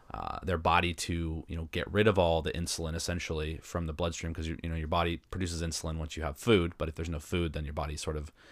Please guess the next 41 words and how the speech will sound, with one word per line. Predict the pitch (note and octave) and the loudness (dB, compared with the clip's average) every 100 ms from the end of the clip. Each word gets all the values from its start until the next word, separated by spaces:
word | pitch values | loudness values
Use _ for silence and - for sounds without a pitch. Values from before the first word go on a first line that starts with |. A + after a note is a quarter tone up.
| - - - | -20 -20 -12
uh, | - - - | -12 -8 -2
gets | F#2 F#2+ | 0 2
rid | E2+ | 2
of | |
the | D#2+ | 2
insulin | D#2+ - E2 | -2 -2 -4
from | D#2+ D#2 D2+ | -4 -4 -4
your | - D2+ | -4 -6
bloodstream, | D2 E2+ F2+ - D#2 D2+ D#2+ _ _ _ _ _ _ - - | -2 0 0 -2 -4 -4 -6 _ _ _ _ _ _ -20 -8
and | F#2 | -6
it | F2 | -4
allows | F2 E2+ F2 E2+ | 0 2 4 2
that | D#2+ | -2
pancreas | - F2+ E2 E2+ - | -2 -2 0 -2 -2
to | D#2+ | -6
kind | - E2 | -2 -2
of | D#2 D2+ - - - | -4 -8 -16 -20 -4
reset | F2 F#2+ - - G2+ F2 - | 2 2 2 2 4 4 0
and | - E2+ | -4 -4
then | E2 D#2+ | -4 -4
able | E2 E2 | -6 -6
to | E2 - | -6 -6
then | D#2+ D#2+ D#2+ D#2 - - - | -6 -6 -8 -10 -16 -20 -6
produce | - F#2+ F2+ | 0 2 4
more, | G2 F2+ | 2 2
'cause | E2 E2+ | 0 -2
it's | D#2+ | -4
been, | - E2+ D#2+ - _ - - | -4 -4 -4 -8 _ -16 -10
if | D2+ | -8
it's | E2+ | -6
taxed | - - A2 A2 - | 2 8 10 8 2
for | - F#2 | -4 -4
too | - G#2+ | 0 0
long | F2+ F#2 G2 G2 | 2 4 4 2
for | G2+ F2+ | 0 0
a | D#2+ | 2
while, | E2 F2 F#2 G2 | 4 4 4 2
it | - | -2
can | E2+ | -6
sort | D#2 E2+ D#2+ | -4 -4 -2
of | D2+ | -4